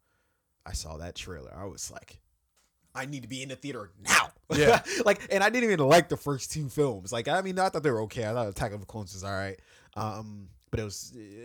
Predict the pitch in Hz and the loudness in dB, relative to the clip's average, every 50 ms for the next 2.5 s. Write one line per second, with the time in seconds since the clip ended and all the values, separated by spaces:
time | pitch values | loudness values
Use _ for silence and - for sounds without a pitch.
0 | 131 143 139 131 117 139 147 156 151 139 139 135 127 123 117 127 127 113 117 110 | -12 -10 -10 -8 -2 0 2 2 2 2 2 2 2 2 2 0 0 -2 -4 -6
1 | 104 98 101 98 104 117 110 98 87 90 85 - - 160 - - 110 95 87 - | -4 -4 -6 -4 -2 -2 -2 -2 -4 -8 -10 -8 -8 -8 -6 -6 -8 -8 -8 -6
2 | 147 160 - 151 120 104 110 117 127 - | -4 -4 -4 -4 -4 -4 -4 -4 -4 -6